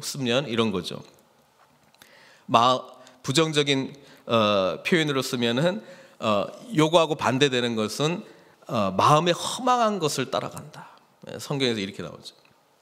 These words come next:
총명이 어두워지고, 그러니까 새 사람하고 반대된 옛 사람을 굳이 설명하자면 여기에서 마음에 허망한 것을 따름. 그러니까 내 마음을 주장하고 나를 움직이게 하는 것들이 무엇인지에 대한 정확한 통찰이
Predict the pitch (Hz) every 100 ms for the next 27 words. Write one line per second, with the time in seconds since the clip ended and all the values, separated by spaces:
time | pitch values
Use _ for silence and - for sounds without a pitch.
0 | _ _ _ _ - _ _ _ - -
1 | 202 190 160 147 123 101 107 95 - -
2 | 117 113 - - 175 170 160 135 123 -
3 | 98 113 110 98 98 113 123 123 104 95
4 | 92 - 127 107 101 98 87 82 117 139
5 | 101 101 90 - - - - - - 113
6 | 143 156 - 202 196 185 175 147 127 113
7 | - - - - _ _ - - - -
8 | 175 180 - - - 151 233 202 - 110
9 | 165 180 123 113 135 95 - - - -
10 | - 160 220 214 180 180 151 156 165 156
11 | 147 98 113 156 156 131 135 165 170 175
12 | 175 165 160 156 156 151 143 131 110 -
13 | - 104 82 73 107 147 208 120 127 135
14 | 156 147 143 135 135 123 110 110 117 110
15 | - 165 220 - 247 220 - - 269 -
16 | - 160 180 226